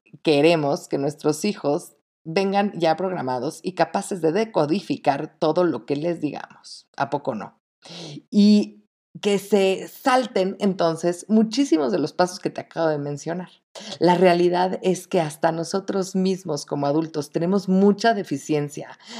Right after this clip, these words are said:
así que no es coherente exigirle a un niño pequeño que haga lo que nosotros mismos somos incapaces de hacer, pero que creemos que dominamos. En la práctica,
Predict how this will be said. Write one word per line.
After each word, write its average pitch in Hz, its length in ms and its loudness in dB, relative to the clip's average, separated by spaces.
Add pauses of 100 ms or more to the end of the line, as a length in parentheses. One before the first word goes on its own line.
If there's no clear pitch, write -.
(100)
así 165 300 0
que 202 200 2
no 196 320 6
es 160 180 2
coherente 180 400 0
exigirle 151 560 -2
a 147 60 -2
un 139 140 -2
niño 165 220 0
pequeño 180 560 -4
que 214 100 0
haga 165 200 2
lo 180 140 0
que 180 100 -2
nosotros 220 460 2
mismos 226 800 2 (160)
somos 285 480 2
incapaces 190 600 -2
de 180 100 4
hacer, 180 460 -2 (380)
pero 202 240 10
que 180 180 0
creemos 202 840 2 (320)
que 165 360 2
dominamos. 135 920 -4 (560)
En 156 140 0
la 165 140 8
práctica, - 580 -2